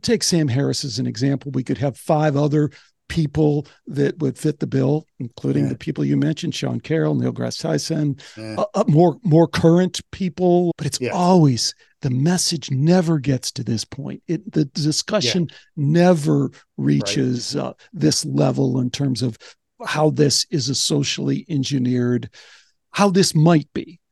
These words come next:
Speaker 1: how this
Speaker 2: Yeah.
Speaker 1: might be socially engineered, why it would have certain advantages. What would be the advantages to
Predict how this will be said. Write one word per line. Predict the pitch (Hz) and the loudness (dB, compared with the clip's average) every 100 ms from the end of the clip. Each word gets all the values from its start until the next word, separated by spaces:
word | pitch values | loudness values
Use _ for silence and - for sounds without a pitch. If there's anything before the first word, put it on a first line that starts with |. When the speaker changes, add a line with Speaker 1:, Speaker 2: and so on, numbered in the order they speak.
| _ _ | _ _
Speaker 1:
how | 202 | -2
this | 196 202 180 | 0 0 0
Speaker 2:
Yeah. | |
Speaker 1:
might | 170 175 185 151 | 0 0 0 -2
be | 147 | 0
socially | 135 151 123 147 131 | 2 0 0 -4 -4
engineered, | - - - 147 | -6 -8 -12 -10
why | 156 175 208 220 220 | -2 2 2 2 -2
it | 208 202 | -6 -8
would | 170 180 180 | -4 0 2
have | 160 175 170 | 0 -4 -4
certain | - 185 185 160 | -2 -4 -4 -4
advantages. | 151 139 135 160 160 139 139 123 | -4 -4 -2 0 2 0 -2 0
What | 185 - | 0 0
would | 233 220 | -2 -2
be | 180 190 | -2 -2
the | 170 | 0
advantages | 139 120 131 127 123 127 120 - | 0 0 0 2 2 -2 -4 -6
to | - 123 117 | -4 -2 -4